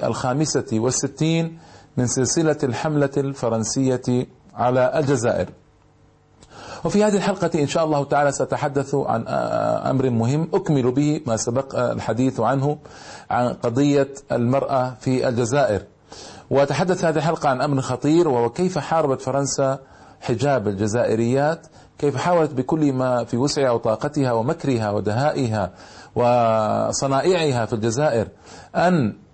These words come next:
آه، يخربوا حجاب الجزائريات، أن يخرجوا الجزائريات من حجابهن وبالتالي من دينهن وإسلامهن. لكن بفضل الله تعالى انتصر الحق وزهق الباطل، وبقي حجاب الجزائريات، وبقي إسلام الجزائريات، وبقيت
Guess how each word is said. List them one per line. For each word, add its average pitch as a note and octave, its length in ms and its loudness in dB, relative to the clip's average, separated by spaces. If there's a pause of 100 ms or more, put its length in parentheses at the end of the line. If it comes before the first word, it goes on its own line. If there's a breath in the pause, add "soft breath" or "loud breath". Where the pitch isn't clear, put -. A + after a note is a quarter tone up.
(140)
آه، A#2+ 380 2
يخربوا C3 540 2
حجاب B2+ 360 0
الجزائريات، A#2 760 2
أن C3+ 100 -2
يخرجوا D3+ 400 0
الجزائريات A#2 680 2
من G#2+ 80 -2
حجابهن A2+ 680 0 (460 loud breath)
وبالتالي D3 460 2
من B2 140 0
دينهن B2 400 0
وإسلامهن. A#2 720 0 (420 loud breath)
لكن G3 280 4
بفضل D#3 260 0
الله D3+ 200 4
تعالى C#3 340 2
انتصر B2 340 -2
الحق - 400 -6
وزهق B2+ 420 -2
الباطل، C3+ 500 0 (480 loud breath)
وبقي E3 400 0
حجاب C#3 360 0
الجزائريات، A#2+ 720 0
وبقي D3+ 360 0
إسلام E3 300 0
الجزائريات، A#2 840 0
وبقيت D3 580 0